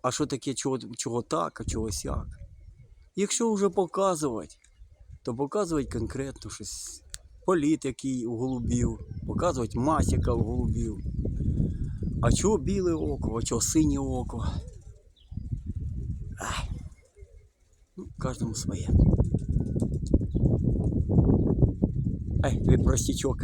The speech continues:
Ха, зараза. Тоже хоче стоять на місці, диви. Ага. Ні, не получається в нього. <laughs> На секунду завіс, не получається.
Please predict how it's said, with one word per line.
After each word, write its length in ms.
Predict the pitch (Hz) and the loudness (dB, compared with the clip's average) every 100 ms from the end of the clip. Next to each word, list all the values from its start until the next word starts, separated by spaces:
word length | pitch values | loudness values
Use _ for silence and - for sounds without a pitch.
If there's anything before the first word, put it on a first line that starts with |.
| - | -2
Ха, 500 | - 160 156 147 143 135 - | 0 2 4 2 0 -4 -10
зараза. 640 | 127 117 127 120 135 123 113 - - - - - - - | -6 -2 -2 -2 -2 -4 -6 -10 -12 -4 0 2 2 0
Тоже 200 | 226 233 | 4 6
хоче 300 | 202 202 180 | 8 8 6
стоять 320 | - 156 139 | 6 8 8
на 80 | 143 | 6
місці, 360 | 139 135 - 120 | 6 4 4 2
диви. 240 | 131 120 - - - - - - - - - - - - - | 2 2 -2 -4 -6 -6 -8 -8 -8 -8 -10 -10 -12 0 2
Ага. 320 | 240 269 359 392 - - - - - - - - | 4 6 4 4 -4 -4 -2 -2 -2 -4 -4 -4
Ні, 160 | 349 - - - - - | -6 -6 -10 -14 -14 -8
не 140 | 127 | -4
получається 720 | 117 123 127 - 135 123 120 117 | -2 -2 0 0 0 0 0 -2
в 80 | |
нього. 280 | 120 113 101 - - - - - | -2 -4 -6 -8 -12 -16 -18 4
<laughs> 200 | 196 196 233 - - - - - - - - | 6 6 4 -2 -16 -20 -18 -18 -16 -18 -4
На 100 | 135 | -2
секунду 480 | - 151 170 151 139 | 0 4 6 6 6
завіс, 360 | 147 170 156 | 4 4 2
не 140 | 131 139 | 0 -2
получається. 840 | - 135 131 123 110 107 - 101 | -2 -4 -4 -4 -4 -4 -8 -14